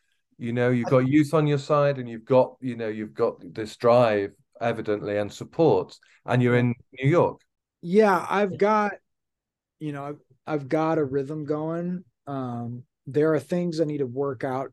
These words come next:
Speaker 2: in terms of, like, habits just in our domestic life and rhythms there to,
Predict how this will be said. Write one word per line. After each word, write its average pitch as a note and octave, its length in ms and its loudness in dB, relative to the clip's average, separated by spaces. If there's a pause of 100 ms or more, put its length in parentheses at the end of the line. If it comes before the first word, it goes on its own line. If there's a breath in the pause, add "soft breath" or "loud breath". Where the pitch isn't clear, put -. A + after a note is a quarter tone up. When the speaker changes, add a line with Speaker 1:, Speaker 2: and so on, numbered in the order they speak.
Speaker 2:
in B2+ 100 -14
terms C3 340 -12
of, A2+ 80 -10
like, A2+ 180 -10
habits A#2 680 -10
just - 260 -10 (220)
in A#2+ 360 -14 (160)
our C3 100 -8
domestic A#2 520 -6 (400)
life C3 480 -6 (880)
and A#2 520 -6 (140)
rhythms A#2+ 460 -6
there A#2 280 -6
to, A2+ 220 -10